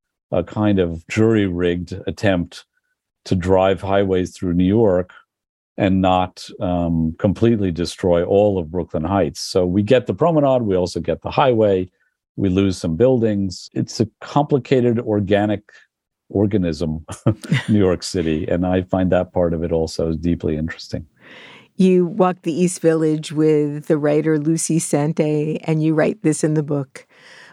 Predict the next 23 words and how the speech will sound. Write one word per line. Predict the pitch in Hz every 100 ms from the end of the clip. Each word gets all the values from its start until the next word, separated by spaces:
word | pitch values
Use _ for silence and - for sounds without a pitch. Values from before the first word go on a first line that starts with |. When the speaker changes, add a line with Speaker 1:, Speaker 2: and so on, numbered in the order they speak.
| -
Speaker 2:
By | 165
the | 202
nineteen | 247 370 247 220
sixties, | 214 156 - - 147 139 135
what | 147 -
used | 190 196
to | 202
be | 175
called | 160 165 147 143
simply | 135 - 185 175 - 165
the | 151 147
northern | 147 151 165 151 160 165
quadrant | - - 143 - 156 139 139
of | 131
Manhattan's | 147 147 135 151 156 147
Lower | 139 139 147 -
East | 151 139
Side | - 139 135 139
took | - 202
on | 170 160
a | 147
bohemian | 147 131 190 180 165 156 156
title, | - - 139 143 143